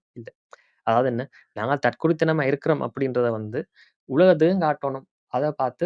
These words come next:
உலகம் வந்து டென்ஷன் ஆயினா என்ன, அது பத்தி எங்களுக்கு எந்த கவலையும் இல்லை. நாங்க தற்குறித்தனமா இருக்கிறோம், தற்குறியாவே வாழுவோம், தற்குறியா தான் சாவோம்.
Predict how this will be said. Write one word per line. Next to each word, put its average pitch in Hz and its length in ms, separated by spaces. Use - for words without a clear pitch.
உலகம் 147 300
வந்து 131 280
டென்ஷன் 135 340
ஆயினா 123 240
என்ன, 113 240
அது 120 200
பத்தி 120 260
எங்களுக்கு 127 280
எந்த 120 140
கவலையும் 113 380
இல்லை. 101 220
நாங்க 117 240
தற்குறித்தனமா 147 580
இருக்கிறோம், 127 360
தற்குறியாவே 135 640
வாழுவோம், 117 460
தற்குறியா 127 460
தான் 131 220
சாவோம். 110 380